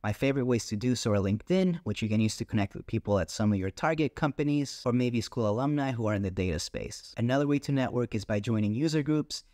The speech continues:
Tableau, Power B I, and Alteryx all have user groups you can join to meet other data professionals. And that's it. Check out the link in my bio for the links to all of these resources,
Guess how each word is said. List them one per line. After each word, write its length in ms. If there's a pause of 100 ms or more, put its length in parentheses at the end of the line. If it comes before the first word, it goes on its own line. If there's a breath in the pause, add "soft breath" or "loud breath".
(180)
Tableau, 500
Power 320
B 180
I, 140
and 140
Alteryx 440
all 140
have 180
user 280
groups 280
you 60
can 180
join 280
to 100
meet 140
other 200
data 240
professionals. 840 (100)
And 120
that's 240
it. 340
Check 200
out 100
the 80
link 240
in 80
my 120
bio 340
for 260
the 100
links 260
to 120
all 140
of 80
these 160
resources, 680